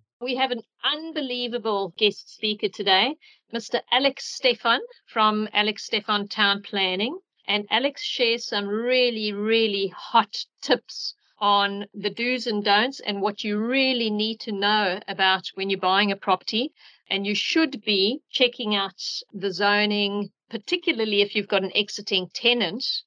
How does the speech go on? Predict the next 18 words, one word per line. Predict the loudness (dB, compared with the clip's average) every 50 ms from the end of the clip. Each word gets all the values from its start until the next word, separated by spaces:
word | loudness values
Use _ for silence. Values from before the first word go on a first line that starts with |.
| _ _ _ _ -10
You | -6 -4 -2 -2
should | -2 -4 -4 -4 -2
really | -2 0 0 0 0
know | 2 2 2 2 2 2
from | 0 -4 -6 -6
a | -6
town | -6 -2 0 0 0 0
planning | 0 0 0 0 2 0 -4
perspective | -2 -4 -4 -4 -4 -2 0 0 0 0 0 0 0 0 0 -2 _
what | -4 -4 -4 _ -6
types | 2 2 2 2 2 -6 -6
of | -6 -8 _
tenants | -2 0 2 2 2 0 -2 -4 -6
you | -6
can | -4 -4 -6 -6
put | _ -6 -8 -6 -2
in | 0 2 2 2 2 2
there, | 2 2 2 0